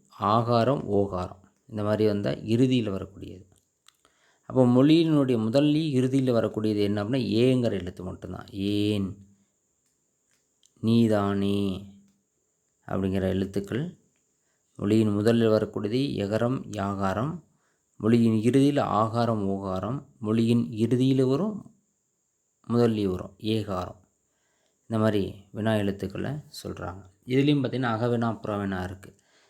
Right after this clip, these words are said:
அகத்தே நின்று பொ-, பொருள் தருவது அகவினா. அதாவது, அந்த வினாவை எடுத்து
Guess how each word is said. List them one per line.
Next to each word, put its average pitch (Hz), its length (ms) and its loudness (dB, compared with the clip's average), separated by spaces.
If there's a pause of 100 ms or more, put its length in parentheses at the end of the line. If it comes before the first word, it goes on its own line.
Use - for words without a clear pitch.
(160)
அகத்தே 156 460 2
நின்று 143 300 4
பொ-, 117 240 -2 (220)
பொருள் 123 220 -2
தருவது 120 320 0
அகவினா. 95 420 -8 (320)
அதாவது, 107 460 -2 (560)
அந்த 95 100 -4
வினாவை 110 400 4
எடுத்து 101 260 -2